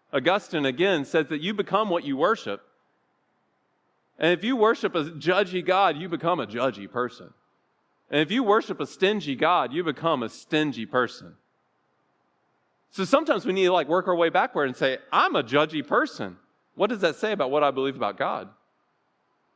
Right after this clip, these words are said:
"I'm a stingy person. What does that say about what I believe about God?" But friends, if you worship the true God,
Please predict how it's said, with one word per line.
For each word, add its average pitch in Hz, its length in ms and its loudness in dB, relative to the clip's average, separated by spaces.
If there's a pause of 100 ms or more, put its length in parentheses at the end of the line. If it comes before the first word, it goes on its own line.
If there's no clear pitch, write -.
(140)
"I'm 285 240 2
a 208 60 2
stingy 247 540 -2
person. 185 440 0
What 233 120 2
does 339 100 -2
that 190 160 0
say 233 180 0
about 160 220 0
what 165 100 2
I 165 140 2
believe 147 240 -4
about 120 220 -2
God?" 175 300 0 (1600)
But 160 120 2
friends, 214 300 0
if - 160 -10
you 269 440 -4
worship 175 440 -2
the - 60 -10
true 180 400 -2
God, 123 480 -2